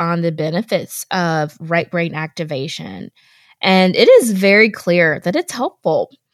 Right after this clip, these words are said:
I had a few conversations with some physicians, uh, who are very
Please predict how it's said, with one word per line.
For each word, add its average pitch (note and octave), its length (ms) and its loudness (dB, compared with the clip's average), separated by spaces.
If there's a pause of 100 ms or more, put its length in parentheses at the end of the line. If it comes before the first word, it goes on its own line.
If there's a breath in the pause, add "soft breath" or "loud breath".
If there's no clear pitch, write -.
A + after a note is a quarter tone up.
(280 soft breath)
I A#3 40 -6
had D#4+ 180 0
a F#4 100 2
few C4+ 220 -4
conversations A3+ 680 -2
with F#3+ 100 -6
some D#4+ 220 -6
physicians, E3+ 800 -4 (340 loud breath)
uh, E3+ 160 0
who A3+ 220 2
are G#3 220 4
very F#3 760 0